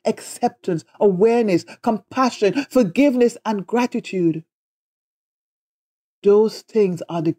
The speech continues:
gifts. It is those things that I'm so grateful for that I perhaps was not aware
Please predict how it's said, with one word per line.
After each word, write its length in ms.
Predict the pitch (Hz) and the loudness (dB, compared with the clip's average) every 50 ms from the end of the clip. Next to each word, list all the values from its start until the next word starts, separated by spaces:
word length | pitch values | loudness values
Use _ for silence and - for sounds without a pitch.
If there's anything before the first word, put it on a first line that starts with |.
| _ | _
gifts. 300 | - 208 208 - - - _ _ _ _ _ _ _ _ _ _ _ _ _ _ _ _ _ _ _ _ _ - | -6 -4 -4 -6 -8 -20 _ _ _ _ _ _ _ _ _ _ _ _ _ _ _ _ _ _ _ _ _ -12
It 260 | 254 254 - 262 247 | -8 -2 2 2 4
is 180 | 254 208 156 | 2 2 0
those 360 | 160 233 240 262 294 320 320 - | 2 2 4 4 4 2 0 -2
things 240 | - 311 285 262 | -2 -2 -2 0
that 140 | 247 247 233 | 0 0 2
I'm 200 | 233 214 214 220 | 2 2 0 -2
so 340 | 196 - 269 247 226 165 - - | -2 2 2 2 2 0 -6 -8
grateful 640 | 208 220 226 269 294 330 285 _ _ - 190 180 170 | -4 0 2 2 2 2 0 _ _ -4 -4 -4 -4
for 560 | - - 196 190 170 160 151 143 143 151 - _ _ - - - - | -4 -6 -4 0 0 2 0 0 -2 -6 -10 _ _ -20 -16 -6 -2
that 220 | 208 208 202 - - _ | 0 0 0 -2 -8 _
I 140 | - 196 196 | -4 -2 -2
perhaps 600 | 185 - 214 185 - - 220 220 196 180 170 - | -2 -4 -6 -8 -4 -2 0 2 2 0 0 -2
was 120 | 185 180 | -6 -4
not 200 | 190 196 196 196 - | -2 -2 -2 -2 -2
aware 580 | 185 180 165 160 185 214 214 190 165 147 139 | -4 -4 -2 2 2 4 4 4 2 2 0